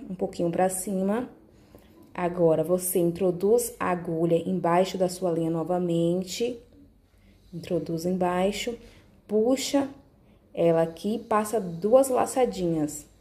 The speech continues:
Duas laçadinhas. Laçadinhas são essas daqui, ó. Uma, duas, três. Tem três laçadinhas na agulha.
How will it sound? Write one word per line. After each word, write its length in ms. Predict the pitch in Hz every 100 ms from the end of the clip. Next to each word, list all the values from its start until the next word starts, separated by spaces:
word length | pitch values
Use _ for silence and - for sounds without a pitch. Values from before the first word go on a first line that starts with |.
| _ - - _ _ - - -
Duas 420 | - 180 190 208 208
laçadinhas. 540 | 190 208 180 160 160
Laçadinhas 640 | 170 185 202 175 185 196 196
são 280 | - 202
essas 280 | 185 185 208
daqui, 380 | 208 233 - 170
ó. 140 | - 180
Uma, 500 | 170 170 180 214 - - _
duas, 760 | 160 151 170 160 165 185 214 - - _ _
três. 460 | - 185 170 156 -
Tem 160 | 180 175
três 280 | 190 226
laçadinhas 540 | 254 247 254 220 214 214
na 140 | 233
agulha. 440 | 240 190 160 151